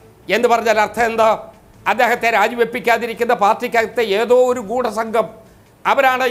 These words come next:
എന്ന് തന്നെയല്ലേ അദ്ദേഹം പറഞ്ഞത്? ഞാൻ ഈ പറഞ്ഞ നേതാക്കന്മാരൊക്കെ, ആ പാർട്ടിയുടെ നേതാക്കന്മാർ പരസ്യമായി ഇതിനെ ഫൽസിച്ചപ്പോൾ ശ്രീ എം എം മണി പറയുന്നു, "പാർട്ടി പറഞ്ഞാൽ രാജിവെക്കാമെന്ന്." ശ്രീ എം എം മണി പറയുന്നത് അനുസരിച്ചാണെങ്കിൽ ഇനി പാർട്ടി എന്തേ പറയാൻ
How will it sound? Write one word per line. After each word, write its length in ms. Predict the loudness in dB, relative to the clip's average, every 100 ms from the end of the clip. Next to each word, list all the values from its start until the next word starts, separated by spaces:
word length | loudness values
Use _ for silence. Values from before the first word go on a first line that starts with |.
| -2
എന്ന് 140 | 0 0
തന്നെയല്ലേ 340 | 0 0 0 0
അദ്ദേഹം 200 | 2 0 0
പറഞ്ഞത്? 300 | -2 -4 -6 -8 -20 -20 _ -4 0
ഞാൻ 180 | 2 2 0
ഈ 20 | 2
പറഞ്ഞ 220 | 0 2 0 0
നേതാക്കന്മാരൊക്കെ, 720 | 0 0 -2 -2 -2 -2 -2 -2
ആ 20 | 0
പാർട്ടിയുടെ 380 | -2 -2 -6 -4
നേതാക്കന്മാർ 440 | -4 -4 -4 -4 -4 -2
പരസ്യമായി 680 | 0 0 0 -2 -2 -4 -10 -12 -20 -18 -8 -4
ഇതിനെ 220 | 0 0 -2
ഫൽസിച്ചപ്പോൾ 760 | -6 -4 -8 -2 -4 0 0 0 -4 -18 -20 -20 -10
ശ്രീ 100 | -2 0 0
എം 80 | 0
എം 80 | 0
മണി 120 | 0 0
പറയുന്നു, 340 | 0 0 -2 -2 0
"പാർട്ടി 300 | 0 0 -4
പറഞ്ഞാൽ 260 | -4 -4 -2 0
രാജിവെക്കാമെന്ന്." 640 | 0 -2 -4 -6 -6 -10 -12 -20 _ -18
ശ്രീ 100 | -6 -2 -2
എം 100 | -2 -2
എം 80 | -2
മണി 160 | -2 -2 -2
പറയുന്നത് 360 | -2 -2 -2 -2
അനുസരിച്ചാണെങ്കിൽ 640 | -4 -6 -2 -2 0 -4 -6 -16 -8
ഇനി 100 | -4 -2 0
പാർട്ടി 280 | 0 0 -2
എന്തേ 180 | 0 0 0
പറയാൻ 280 | -2 0